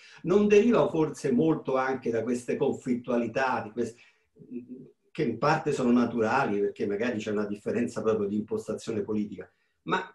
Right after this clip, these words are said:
ma, ma forse alla radice di molti dei problemi che ha questo paese, anche la nostra città, la nostra capitale, non c'è proprio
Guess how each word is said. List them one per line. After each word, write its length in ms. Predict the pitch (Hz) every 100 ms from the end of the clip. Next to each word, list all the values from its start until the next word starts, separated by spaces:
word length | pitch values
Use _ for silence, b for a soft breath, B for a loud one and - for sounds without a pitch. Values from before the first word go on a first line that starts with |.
| _
ma, 340 | 185 214 208 -
ma 260 | - 208
forse 800 | 196 - 254 214 - 175 165 160 _ _ _ _ _ -
alla 280 | 180 202 202
radice 500 | 202 202 247 - 156
di 120 | 147
molti 520 | 170 208 185 - 143
dei 120 | 127
problemi 540 | 123 127 123 143 139 113
che 140 | 117
ha 200 | 117 -
questo 340 | 113 110 -
paese, 500 | 107 110 120 147 98 107
anche 260 | 110 113
la 80 | 107
nostra 340 | 107 107 -
città, 380 | - 107 - 120
la 100 | 117
nostra 300 | 101 107 107
capitale, 460 | 101 104 104 92 - _ _
non 160 | - 180
c'è 260 | 180 226 -
proprio 560 | 143 139 127 120 113